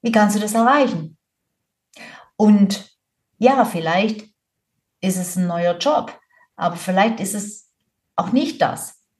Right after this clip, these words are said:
Vielleicht kommst du mit der Übung von Love It, Change It or Leave It an einen anderen Punkt,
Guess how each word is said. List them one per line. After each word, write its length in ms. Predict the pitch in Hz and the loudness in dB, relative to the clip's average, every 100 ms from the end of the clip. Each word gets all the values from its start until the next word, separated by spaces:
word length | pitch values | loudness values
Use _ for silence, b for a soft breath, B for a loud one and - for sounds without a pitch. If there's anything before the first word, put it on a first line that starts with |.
| _ - | _ -8
Vielleicht 400 | 196 196 226 - | 0 2 2 -2
kommst 460 | 214 226 226 - 214 | 0 2 2 -2 -2
du 120 | 208 | 2
mit 320 | 202 202 208 | 4 2 2
der 300 | 190 180 - | 4 4 2
Übung 840 | 214 233 220 165 170 196 214 214 _ _ _ | 2 2 2 -2 -2 0 -2 -6 _ _ _
von 680 | - 180 180 180 175 175 _ _ _ _ _ - | -2 0 0 -2 -4 -10 _ _ _ _ _ -8
Love 440 | 175 180 175 170 | 2 2 4 0
It, 320 | 160 160 - _ _ _ _ _ _ - | -4 -10 -18 _ _ _ _ _ _ -8
Change 360 | 180 170 165 | -2 -2 -2
It 80 | 156 | -4
or 120 | 165 | -2
Leave 300 | 175 262 185 | 0 0 2
It 320 | 180 233 - - _ _ _ _ _ _ _ _ _ - | 2 0 -4 -18 _ _ _ _ _ _ _ _ _ -2
an 160 | 196 190 | 2 4
einen 380 | 185 180 - _ - | 2 0 -10 _ 0
anderen 420 | 226 311 370 - | 4 4 4 0
Punkt, 500 | - 156 151 147 - | -8 -8 -8 -8 -18